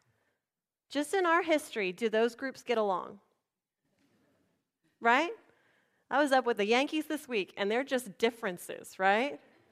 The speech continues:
They are. God bless some of y'all. Some of y'all come up to me and we're like, "I'm a little direct, but remember, I'm a Yankee." I'm like, "Yeah, okay." Northerners and Southerners, there's always been differences. There were differences in the disciples, north and south.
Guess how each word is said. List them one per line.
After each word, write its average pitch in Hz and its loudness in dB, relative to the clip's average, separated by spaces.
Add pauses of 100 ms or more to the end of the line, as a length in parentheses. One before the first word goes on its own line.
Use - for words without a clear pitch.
(200)
They 247 6
are. 262 6 (120)
God 294 6
bless 302 4
some 311 0
of 254 2
y'all. 254 6
Some 285 -2
of 330 0
y'all 269 4
come 269 -2
up 262 -2
to 269 -10
me 262 0
and 233 0
we're 214 -2
like, 185 0 (260)
"I'm 247 2
a 285 6
little 285 2
direct, 240 2
but 214 -8
remember, 220 -2
I'm 240 -2
a 247 -2
Yankee." 220 -4 (180)
I'm - -20 (120)
like, - -20
"Yeah, - -20
okay." - -20 (580)
Northerners 359 6
and 359 4
Southerners, 349 2
there's 277 0 (100)
always 294 2
been 311 -4
differences. 302 -6
There 233 -2
were 254 -6
differences 247 -6
in 233 -6
the 233 -4
disciples, 226 -6
north 202 -8
and 226 -10
south. - -12